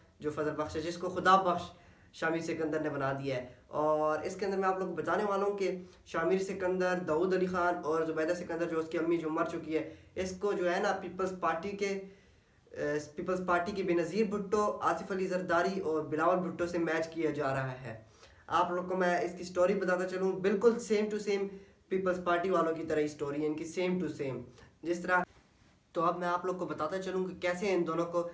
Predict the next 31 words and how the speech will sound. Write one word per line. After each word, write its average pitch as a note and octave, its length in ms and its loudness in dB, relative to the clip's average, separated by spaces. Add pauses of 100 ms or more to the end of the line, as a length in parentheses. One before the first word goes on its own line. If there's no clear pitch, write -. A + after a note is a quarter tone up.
(140)
इन E3+ 120 0
तीनों F3 260 0
को E3+ 80 0
आपस D3+ 280 2
में D3+ 80 -4
मैच C#3 360 -4 (160)
किया C#3+ 160 -4
जा B2+ 200 -4
रहा A#2 140 -6
है। - 140 -14 (420)
जिस D3+ 200 -10
तरह E3 160 2
अब, - 420 -2 (340)
अ, - 20 -20 (440)
जुबैदा D#3+ 400 -4
सिकंदर F3 440 -2
इस, E3+ 100 0
इस - 280 -8
दुनिया D#3 300 -2
में D#3 120 -2
नहीं D#3 180 -2
रही D#3 160 2
ड्रामे D3+ 320 0
के D3+ 120 -4
हिसाब C3+ 340 -4
से, - 180 -8
और C3 540 0
इसी D#3 340 -8
तरह D#3 160 -2
बेनज़ीर D3 500 -4
भुट्टो F#3 480 -2